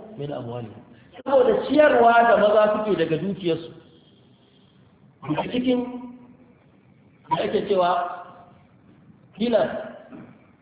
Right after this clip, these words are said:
ko turakun mutunci, namiji ya fi karfin abincin gidansa.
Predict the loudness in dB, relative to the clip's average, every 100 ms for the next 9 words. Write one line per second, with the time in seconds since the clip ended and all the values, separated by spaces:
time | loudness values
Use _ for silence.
0 | _ _ -2 2 2 2 -4 -8 0 4
1 | 6 6 4 2 0 0 0 -2 -4 -10
2 | -12 -18 -20 -20 _ -20 -10 -2 0 0
3 | 0 -2 0 0 2 2 2 0 -2 -2
4 | -2 -2